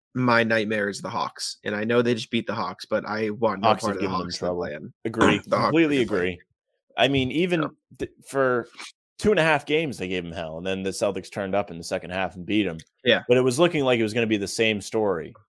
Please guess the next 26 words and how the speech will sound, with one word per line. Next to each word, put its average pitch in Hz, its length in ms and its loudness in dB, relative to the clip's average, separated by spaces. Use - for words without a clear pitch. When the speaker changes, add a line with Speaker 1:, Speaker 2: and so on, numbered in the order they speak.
Speaker 2:
right? 98 240 0
They 120 120 -2
got 143 240 2
down 110 200 -2
fifteen 151 460 -6
in 90 80 -8
that 85 220 -12
game 85 320 -10
on 90 160 -8
Sunday. 85 460 -6
Speaker 1:
Yeah. 131 240 6
Yeah. 95 200 -6
It 117 60 2
was 110 100 2
rough. 110 220 0
My 254 240 8
thing 170 240 4
is, 131 340 4
the 131 260 -2
East 175 280 -2
is 254 160 2
so - 560 2
wide 101 540 -2
open 90 320 -14
this - 220 -12
year. 69 300 -14